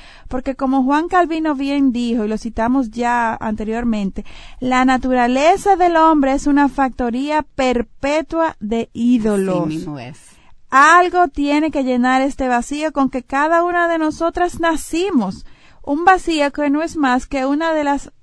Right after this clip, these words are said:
Speaker 1: una, una, una evidencia más de que Dios
Speaker 2: Amén.
Speaker 1: existe.
Speaker 2: Amén.
Speaker 1: Y quiero añadir que esto no es diferente para con los judíos.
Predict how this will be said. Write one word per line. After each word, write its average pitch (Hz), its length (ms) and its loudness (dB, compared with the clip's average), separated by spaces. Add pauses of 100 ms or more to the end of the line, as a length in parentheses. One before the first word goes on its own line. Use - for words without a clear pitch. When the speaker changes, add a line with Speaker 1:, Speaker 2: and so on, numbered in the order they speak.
Speaker 1:
una, 339 380 -2
una, 330 340 -2
una 320 560 -2
evidencia 285 580 0
más 254 600 2 (400)
de 233 260 -2
que 226 220 -2
Dios 220 640 2
Speaker 2:
Amén. 220 180 -2 (440)
Speaker 1:
existe. 139 340 -6 (200)
Speaker 2:
Amén. 156 500 -6 (160)
Speaker 1:
Y 240 120 -2
quiero 285 300 2
añadir 320 640 -2 (240)
que 262 240 0
esto 330 200 -4
no 330 100 -2
es 339 100 -4
diferente 277 580 0
para 269 260 2
con 262 240 0
los 254 180 0
judíos. 254 600 -4